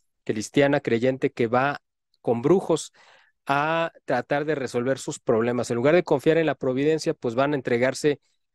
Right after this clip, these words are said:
al demonio, porque literalmente es eso, hacen una consagración al demonio, ah, de manera ignorante, pero las consecuencias sí son totalmente reales y las van a padecer. Y mucha gente piensa que la sal exorcizada, el aceite exorcizado,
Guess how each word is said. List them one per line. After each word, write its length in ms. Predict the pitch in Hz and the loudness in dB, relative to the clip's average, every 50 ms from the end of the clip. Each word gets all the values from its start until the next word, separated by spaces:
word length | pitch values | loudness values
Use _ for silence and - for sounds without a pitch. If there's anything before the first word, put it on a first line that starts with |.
| _ _ _ | _ _ _
al 180 | - 123 120 113 | -6 -4 -2 0
demonio, 540 | 123 123 139 170 190 185 160 139 131 131 - | 0 2 2 2 2 2 0 0 -2 -6 -12
porque 180 | - 107 - 110 | -12 -10 -8 -6
literalmente 480 | 110 - 135 127 135 139 143 135 - | -2 0 2 2 4 2 2 2 2
es 100 | 135 - | 2 4
eso, 280 | 151 151 - - 139 131 | 4 2 2 2 0 0
hacen 240 | 123 - 147 135 131 | 0 0 -2 -2 -2
una 180 | 135 135 131 | 0 -2 -2
consagración 640 | 127 - 127 113 - 127 120 117 113 - 139 135 139 | -2 -2 -4 -2 0 0 0 0 0 0 0 2 2
al 100 | 135 135 | 2 2
demonio, 420 | 143 143 143 139 135 143 143 - _ _ _ _ _ _ _ _ _ _ _ - - | 2 2 2 2 2 0 -4 -6 _ _ _ _ _ _ _ _ _ _ _ -18 -12
ah, 200 | - 127 117 120 143 143 | -10 -10 -8 -8 -4 -2
de 120 | 123 123 120 | 0 2 2
manera 500 | 120 120 120 131 135 143 143 131 123 117 | 2 2 4 4 4 4 2 2 0 0
ignorante, 680 | 113 110 120 127 127 143 156 160 151 - 170 175 175 _ _ _ _ _ _ _ _ _ - | -2 -2 -2 0 2 2 0 0 -2 -4 -6 -8 -8 _ _ _ _ _ _ _ _ _ 0
pero 220 | 165 156 156 160 | 2 2 4 4
las 160 | 151 135 - | 2 0 -2
consecuencias 540 | - 143 123 - 127 - 147 135 151 147 - | -4 -4 -4 -4 -4 -2 -2 0 0 0 0
sí 100 | - 131 | 0 0
son 160 | - 143 131 | 0 0 0
totalmente 540 | - 131 123 - 139 135 139 135 123 - 131 | 0 -2 0 0 0 2 0 0 2 2 2
reales 360 | 117 120 131 151 175 160 - | 4 4 2 2 0 -2 -2
y 40 | 139 | -2
las 140 | 120 110 107 | -4 -2 -2
van 160 | 127 127 131 | -2 -2 -2
a 40 | 127 | -2
padecer. 500 | - - 117 107 104 - - 151 147 - _ _ _ _ _ _ _ _ - | 0 0 0 0 0 0 0 -2 -2 -4 _ _ _ _ _ _ _ _ 0
Y 100 | 139 135 | 2 4
mucha 260 | 143 147 - 185 170 | 4 4 4 2 2
gente 320 | - 180 170 156 - 170 151 | 2 0 0 0 0 0 2
piensa 360 | 143 147 147 147 - 170 156 | 2 2 2 2 0 -2 -2
que 140 | - 143 123 | -2 -2 -2
la 200 | 117 113 110 113 | -2 -2 -4 -4
sal 260 | - - 139 135 131 | -4 -2 -2 0 -2
exorcizada, 680 | 123 - - 131 117 - 139 127 - 151 143 143 143 | -2 -4 -4 -6 -6 -6 -6 -2 0 2 2 4 2
el 80 | 135 117 | 2 0
aceite 500 | 107 104 - 135 127 - - 139 123 117 110 | 0 -2 -2 -2 -2 -2 0 0 0 0 -2
exorcizado, 720 | 104 - - - 117 - - 120 - 139 135 135 135 | -4 -6 -6 -4 -4 -4 -4 -2 0 2 2 2 0